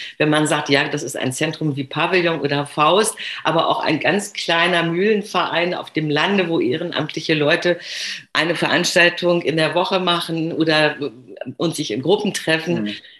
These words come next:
Speaker 1: dann ist das alles Soziokultur und sehr vielfältig.
Speaker 2: Mhm.
Speaker 1: Das ist nach wie vor so geblieben. Auch der hohe
Speaker 2: Mhm.
Speaker 1: Teil an Ehrenamtlichkeit ist so geblieben. Aber jetzt bin ich von Ihrer Frage abgekommen. Helfen
Speaker 2: Ja,
Speaker 1: Sie
Speaker 2: die,
Speaker 1: mir mal.
Speaker 2: die,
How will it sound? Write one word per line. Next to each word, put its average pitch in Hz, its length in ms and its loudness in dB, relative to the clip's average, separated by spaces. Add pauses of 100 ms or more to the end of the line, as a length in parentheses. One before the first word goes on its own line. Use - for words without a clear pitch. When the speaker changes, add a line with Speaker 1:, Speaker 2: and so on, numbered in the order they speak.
Speaker 1:
dann 165 140 2
ist - 180 -2
das 165 180 0
alles 165 340 0
Soziokultur 175 720 2
und 156 160 -2
sehr 147 160 0
vielfältig. 113 840 -6
Speaker 2:
Mhm. 98 80 -10 (320)
Speaker 1:
Das 156 180 -2
ist 170 180 2
nach 156 240 2
wie 170 100 2
vor 156 220 2
so 156 140 0
geblieben. 156 400 2
Auch 143 140 -2
der 139 180 -2
hohe 147 180 2
Speaker 2:
Mhm. - 40 -6
Speaker 1:
Teil 139 260 -2
an 143 140 -2
Ehrenamtlichkeit 127 960 -4
ist - 200 -10
so 120 100 -12
geblieben. 123 540 -6 (300)
Aber 139 160 0
jetzt 147 160 -4
bin 170 100 0
ich 160 120 -4
von 165 140 -2
Ihrer 165 240 0
Frage 147 380 -2
abgekommen. 131 560 -4
Helfen 143 220 0
Speaker 2:
Ja, 139 140 12
Speaker 1:
Sie 151 140 12
Speaker 2:
die, 147 100 2
Speaker 1:
mir - 60 0
mal. 151 200 2
Speaker 2:
die, 160 200 8